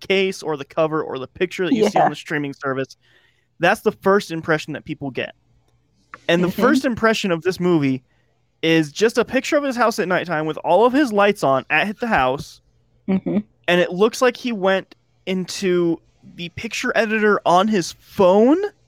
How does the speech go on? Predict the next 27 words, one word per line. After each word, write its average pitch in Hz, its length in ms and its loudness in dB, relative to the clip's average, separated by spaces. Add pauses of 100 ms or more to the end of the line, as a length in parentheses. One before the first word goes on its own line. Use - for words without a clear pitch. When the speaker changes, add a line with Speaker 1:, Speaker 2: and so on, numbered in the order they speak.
(800)
Speaker 1:
and 208 160 4
just 196 320 2
Speaker 2:
Yes. 196 120 -8
Speaker 1:
wrote 214 400 4
in 196 440 0
"Bad 202 360 2
Ben" 190 280 2
up 165 180 0
top 156 380 0 (160)
and 165 120 0
then 165 120 -2
put 208 140 -2
a 196 60 -2
text - 440 -6
at 160 140 -4
the 165 80 -6
bottom 143 460 2 (640)
that 151 220 0
says, 165 480 2
and 151 120 0
this 214 160 0
is - 100 -2
on 233 380 0 (140)
the 185 320 -2
cover 175 400 0
of 131 140 0
it, - 200 -10